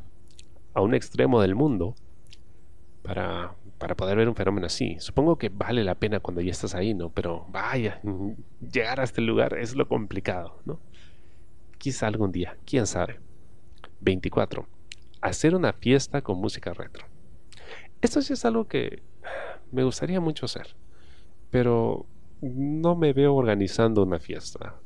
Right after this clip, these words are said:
Siempre he tenido miedo de organizar la fiesta y que nadie venga. <laughs> Además que, si tú lo organizas, como que no te puedes divertir mucho porque tienes que estar pendiente de todo. Entonces, ah, quizá algún día, quién sabe,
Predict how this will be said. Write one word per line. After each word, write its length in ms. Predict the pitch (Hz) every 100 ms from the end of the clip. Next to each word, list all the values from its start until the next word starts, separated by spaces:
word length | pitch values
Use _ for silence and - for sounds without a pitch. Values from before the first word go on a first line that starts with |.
| -
Siempre 320 | - 147 175
he 40 |
tenido 300 | 151 127 127
miedo 260 | 123 123 123
de 120 | 113
organizar 440 | 101 92 90 -
la 100 | 113
fiesta 260 | 98 110 -
y 20 |
que 80 | -
nadie 220 | 90 92
venga. 360 | 90 87 85 - - -
<laughs> 380 | 123 117 - -
Además 400 | - 123 151 175
que, 180 | - 143 - -
si 140 | - 135
tú 140 | 156
lo 60 | 196
organizas, 560 | 180 113 127 - 156
como 260 | - 113 110
que 100 | 110
no 340 | 117 123 131
te 120 | -
puedes 560 | 170 - 147 147 151 - -
divertir 440 | 113 104 98 117
mucho 300 | 123 101 98
porque 240 | 95 - 98
tienes 220 | 117 120
que 80 | -
estar 300 | - 104 - - -
pendiente 480 | 87 90 110 110
de 120 | 87 85
todo. 280 | 87 - -
Entonces, 540 | 107 135 151 160 - - - - - - - - -
ah, 380 | 175 160 156 - - - - - - - - - - - -
quizá 240 | 165 160
algún 180 | 165 160
día, 180 | 147 147
quién 160 | -
sabe, 480 | 135 135 131 135 143